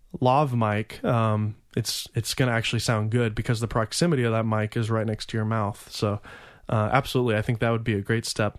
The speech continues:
And then the, next from that, like, put, lighting can get expensive and confusing. So I think a lot of people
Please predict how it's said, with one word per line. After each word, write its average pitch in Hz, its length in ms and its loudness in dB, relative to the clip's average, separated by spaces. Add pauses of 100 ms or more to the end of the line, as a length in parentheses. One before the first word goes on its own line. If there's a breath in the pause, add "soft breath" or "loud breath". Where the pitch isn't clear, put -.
(140)
And 139 120 4
then 135 160 4
the, 131 140 0
next 147 280 2
from 123 180 0
that, 131 240 2
like, 143 320 0
put, - 180 4 (500 loud breath)
lighting 190 520 4
can 170 180 2
get 170 140 2
expensive 165 640 0
and 139 300 2
confusing. 156 640 0
So 135 300 2
I 131 160 2
think 147 260 0
a 147 60 2
lot 135 160 4
of 127 60 0
people 135 440 0